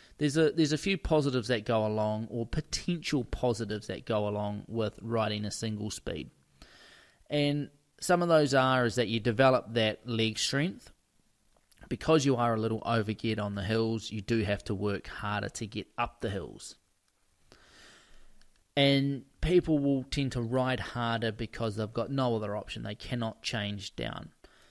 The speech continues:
Also, on the flip side, you usually run out of gears, and so you have to spin quite high cadences compared to if you were on a geared bike, you'd probably change up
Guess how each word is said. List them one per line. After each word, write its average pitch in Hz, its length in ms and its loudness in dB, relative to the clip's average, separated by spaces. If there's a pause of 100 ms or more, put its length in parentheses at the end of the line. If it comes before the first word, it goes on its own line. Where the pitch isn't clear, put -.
(160)
Also, 160 680 2
on 147 180 0
the 131 80 0
flip - 360 -4
side, 117 420 -2 (560)
you 127 140 2
usually 123 420 2
run 135 240 4
out 120 160 0
of 113 80 -4
gears, 113 400 -2 (160)
and 120 100 -4
so 117 100 -2
you 113 120 0
have 123 140 0
to 117 100 -2
spin 107 720 0
quite 123 340 -2
high 110 680 -4 (260)
cadences 147 720 0
compared 120 600 -4
to 117 300 0 (320)
if 127 220 -4
you 113 140 -2
were 107 120 -6
on 127 160 0
a 113 80 0
geared 143 380 0
bike, 135 380 -2
you'd 113 180 -6
probably 139 320 0
change 139 520 -2
up 107 240 -2